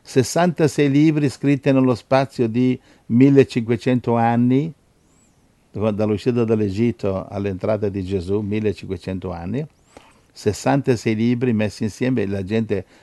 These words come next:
il diavolo dice: "Ma nel concilio di, di, di Nicea la Chiesa Cattolica ha tolto delle cose", per esempio ha tolto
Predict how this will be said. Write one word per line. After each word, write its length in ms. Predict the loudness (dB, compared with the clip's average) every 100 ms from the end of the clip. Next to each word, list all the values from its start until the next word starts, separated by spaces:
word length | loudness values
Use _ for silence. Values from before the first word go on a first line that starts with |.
| _
il 120 | -4
diavolo 340 | 2 4 4 4
dice: 320 | 2 2 0
"Ma 300 | 0 0 0
nel 540 | 2 2 4 4 2
concilio 640 | 0 -4 0 0 0 0 0
di, 400 | 2 2 2 0 _ _ _
di, 960 | -10 2 4 6 4 4 2 0 -4 -6 -12 _ _
di 160 | 2
Nicea 1000 | 6 4 4 2 4 4 4 4 2 0 -6 -20 -20 _
la 160 | 0 0
Chiesa 360 | 2 2 2 0
Cattolica 1160 | 0 -2 0 2 4 2 2 2 2 0 -4 -10 _ _ _
ha 160 | -2
tolto 580 | 2 6 6 4 2 0
delle 300 | 4 4 2
cose", 560 | 2 2 2 -2 -10 -10
per 120 | -4
esempio 560 | -2 0 0 2 2 2
ha 40 |
tolto 580 | 2 -4 -4 2 2 2